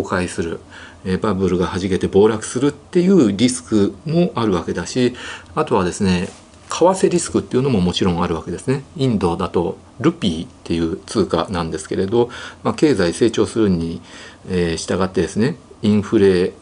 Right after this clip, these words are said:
が起こりうると。あとは、その、円高ルピー安が生じてしまえばですね、まあ、それによって仮に株価がものすごく上がっても、円ベースでは損するっていう可能性もある。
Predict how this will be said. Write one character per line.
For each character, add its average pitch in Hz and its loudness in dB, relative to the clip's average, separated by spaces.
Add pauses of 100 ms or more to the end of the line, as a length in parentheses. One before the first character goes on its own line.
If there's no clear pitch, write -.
が 117 0
起 95 -4
こ 98 -2
り 90 0
う 98 0
る 85 -4
と。 71 0 (500)
あ 113 -6
と 113 0
は、 143 2 (160)
そ - -8
の、 85 -2 (1120)
円 123 0
高 120 2 (260)
ル 113 2
ピ 127 2
ー - 4
安 90 -2
が 107 0
生 110 2
じ 104 -2
て 117 2
し - -2
ま 156 4
え 180 4
ば - 2
で 82 0
す - -4
ね、 98 2 (100)
ま 107 0
あ、 101 0
そ - -4
れ 131 4
に 139 0
よ 143 4
っ 131 -4
て 139 2
仮 135 -2
に 165 2
株 143 0
価 175 4
が 95 0
も 85 -2
の 107 4
す - -8
ご 143 2
く - -4
上 87 -2
が 110 0
っ 123 -4
て - 2
も、 92 2
円 165 2
ベ 101 6
ー 85 2
ス 131 -2
で 165 4
は 160 4
損 135 2
す - -4
る 123 4
っ 127 -2
て - -4
い 101 4
う 110 4 (160)
可 - -8
能 127 4
性 120 0
も 95 2
あ - 0
る。 - -8